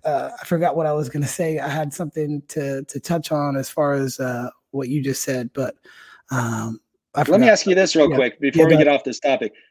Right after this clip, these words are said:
Speaker 1: Yeah.
Speaker 2: How'd you respond when Giles said that to you in the moment?
Speaker 1: Oh, that was what I was gonna say. Yeah, so you, you hit it. Um, I think I just took it with, you know, grace. Like, what,
Speaker 2: Mm.
Speaker 1: he was right <laughs> at the end of the day. I could get mad.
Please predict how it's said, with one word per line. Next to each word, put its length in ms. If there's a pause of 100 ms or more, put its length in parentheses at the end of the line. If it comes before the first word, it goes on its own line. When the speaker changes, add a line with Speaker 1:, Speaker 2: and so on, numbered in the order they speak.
(120)
Speaker 1:
Yeah. 80
Speaker 2:
How'd 160
you 100
respond 500
when 120
Giles 360
said 180
that 160
to 80
you 40
in 80
the 60
moment? 340 (560)
Speaker 1:
Oh, 300
that 180
was 220
what 100
I 80
was 140
gonna 180
say. 500
Yeah, 300
so 300 (300)
you, 180 (100)
you 160
hit 160
it. 240
Um, 420 (720)
I 120
think 280
I 80
just 500
took 200
it 60
with, 440 (100)
you 120
know, 260 (400)
grace. 560 (240)
Like, 320
what, 200
Speaker 2:
Mm. 280 (300)
Speaker 1:
he 140
was 200
right 320 (260)
<laughs> 40
at 140
the 100
end 100
of 60
the 100
day. 260
I 100
could 160
get 180
mad. 480